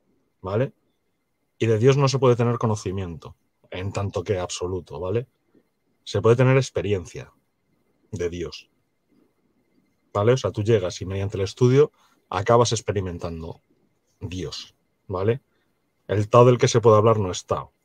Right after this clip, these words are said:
O sea, ¿cómo hablar de Dios? Simplemente no se puede,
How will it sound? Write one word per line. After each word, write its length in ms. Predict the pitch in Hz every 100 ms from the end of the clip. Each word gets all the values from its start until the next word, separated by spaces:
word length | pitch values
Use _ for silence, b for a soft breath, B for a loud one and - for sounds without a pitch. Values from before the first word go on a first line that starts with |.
| _ _
O 40 |
sea, 180 | - 87 -
¿cómo 280 | 110 101
hablar 220 | 92 92 85
de 180 | 78 69
Dios? 320 | 67 - - _ _ _ _ _ _ _ _
Simplemente 560 | - 107 107 104 110
no 100 | 98
se 180 | 95 82
puede, 380 | - 78 67 -